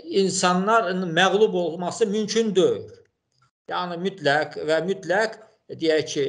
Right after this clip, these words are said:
belə mübarizələr qal-, e, e, şey, e, qalib nə-, qalibiyyətlə nəticələnir. Yəni, niyə belədir? İndi siz təsəvvür eləyin ki, misal üçün deyək ki, Fars polisinə,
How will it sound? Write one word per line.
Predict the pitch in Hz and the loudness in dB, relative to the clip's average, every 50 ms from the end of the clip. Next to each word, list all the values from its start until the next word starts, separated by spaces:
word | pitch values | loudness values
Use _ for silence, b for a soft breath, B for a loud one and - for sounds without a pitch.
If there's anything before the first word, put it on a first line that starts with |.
| 123 - | -2 0
belə | 180 185 185 202 190 | 0 4 4 4 2
mübarizələr | 180 170 139 160 151 151 151 143 127 160 165 180 202 214 208 208 - - - _ | 2 0 2 4 4 4 4 2 0 0 0 2 2 0 0 -4 -10 -18 -20 _
qal-, | _ - 170 180 208 - - | _ 2 4 6 6 4 2
e, | - 190 175 175 180 185 180 185 202 208 196 | -2 -4 -4 -4 -4 -6 -6 -8 -10 -10 -12
e, | - - - - - - - - - 170 170 | -12 -14 -16 -18 -16 -14 -12 -8 -8 -8 -8
şey, | 147 - 180 160 151 | -8 -6 -2 0 0
e, | 139 131 131 135 - 71 76 - 87 92 92 92 95 98 - - 95 92 - | 0 0 -2 -6 -6 -8 -8 -8 -10 -10 -10 -10 -10 -12 -12 -14 -16 -16 -2
qalib | - 196 196 190 190 196 190 160 | 2 4 6 6 6 4 2 0
nə-, | 139 - 151 165 143 | -6 -8 -8 -6 -2
qalibiyyətlə | 175 185 180 180 185 180 208 196 - - 147 127 113 | 0 0 2 2 2 2 2 2 2 0 -6 -10 -10
nəticələnir. | 117 113 104 - 110 104 - 113 98 95 92 90 90 90 90 90 b b b b b b b _ | -10 -10 -12 -12 -12 -16 -12 -12 -10 -10 -10 -12 -12 -14 -16 -18 b b b b b b b _
Yəni, | - 143 165 | -10 -10 -8
niyə | 170 196 226 240 233 | -4 -2 0 0 2
belədir? | 196 180 165 160 156 156 - 220 220 180 | 2 2 2 2 0 0 0 0 -2 -2
İndi | 175 175 180 190 185 | -4 -8 -10 -12 -12
siz | - - 202 185 | -12 -14 -14 -8
təsəvvür | - 202 180 - 202 196 196 196 220 214 208 | -6 -4 -4 -2 -2 -2 0 0 2 2 2
eləyin | 180 170 170 175 - | 0 0 -2 -4 -4
ki, | - 196 | -6 -6
misal | 190 170 180 196 190 190 185 | -6 -6 -4 -2 -2 -2 -2
üçün | - 180 160 160 | -4 -6 -8 -6
deyək | 156 170 165 151 131 - | -2 0 2 2 0 0
ki, | - - 185 214 220 214 - - - B B B B B B _ | -2 0 2 2 2 2 -4 -10 -16 B B B B B B _
Fars | - 165 165 185 196 190 - - | -2 2 2 2 2 0 -4 -6
polisinə, | - 180 175 165 160 160 - - 165 160 156 156 | -2 0 2 2 2 0 -4 -4 -2 0 2 2